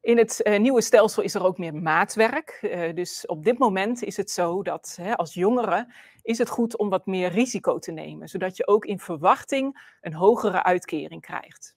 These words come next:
Maar als oudere wil je eigenlijk niet zoveel risico, want je wil graag een stabiel pensioen.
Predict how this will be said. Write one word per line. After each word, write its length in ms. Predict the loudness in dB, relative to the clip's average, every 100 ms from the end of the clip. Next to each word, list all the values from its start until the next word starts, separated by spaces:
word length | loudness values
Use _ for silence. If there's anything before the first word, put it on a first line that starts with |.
| _ _ _ _ -20 -20 -2
Maar 160 | 4 6
als 200 | 6 6
oudere 480 | 8 8 4 2
wil 160 | 6 6
je 100 | 6
eigenlijk 380 | 2 -2 -2 -2
niet 260 | 0 0
zoveel 360 | 2 0 0 -2
risico, 560 | -4 -8 -10 -8 -10 -10
want 180 | -12
je 100 | -6
wil 160 | -2 0
graag 300 | 2 2 2
een 80 | -6
stabiel 480 | 0 0 2 0 0
pensioen. 580 | -4 -10 -4 -4 -6